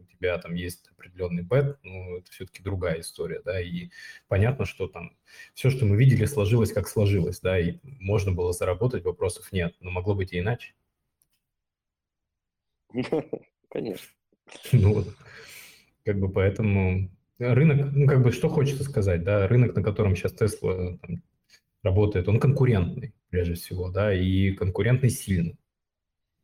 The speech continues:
Speaker 1: И дальше там понятно, что там много будет зависеть от того, как они будут исполнять там свои обязательства по бизнесу. Конечно, я согласен с Алексеем, что,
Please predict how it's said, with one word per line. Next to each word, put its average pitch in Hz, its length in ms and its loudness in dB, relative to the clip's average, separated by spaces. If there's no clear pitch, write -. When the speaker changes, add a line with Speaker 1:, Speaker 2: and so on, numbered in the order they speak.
Speaker 1:
И 95 340 2
дальше 110 400 2
там 95 180 0
понятно, 104 420 0
что 92 760 -2
там 87 120 -8
много 101 340 2
будет 90 220 0
зависеть 98 420 0
от - 140 -10
того, 95 240 0
как - 220 -8
они 90 220 -2
будут 90 320 -8
исполнять 92 460 -2
там 90 100 -12
свои 92 220 -2
обязательства 90 640 -4
по 92 160 -6
бизнесу. 90 460 -10
Конечно, 98 360 -4
я 92 80 -2
согласен 92 460 -2
с - 100 -14
Алексеем, 95 540 -6
что, - 220 -16